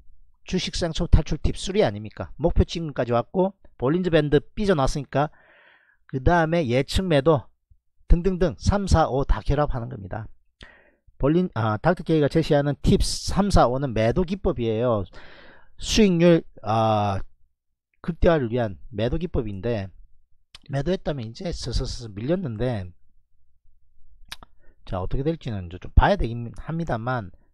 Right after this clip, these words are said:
슬슬 사 들어갈 수도 있는 권역인데 일단은 시장이 흔들림이 있으니까 파이브지 한번 돌려볼까요? 그럼 파이브지, 파이브지 잠깐만요. 옆에 있거든요.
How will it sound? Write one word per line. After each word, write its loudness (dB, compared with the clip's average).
슬슬 0
사 2
들어갈 0
수도 -10
있는 -8
권역인데 -6
일단은 -4
시장이 -8
흔들림이 -6
있으니까 -10
파이브지 -10
한번 -8
돌려볼까요? 0
그럼 -8
파이브지, -10
파이브지 -12
잠깐만요. -10
옆에 -6
있거든요. -10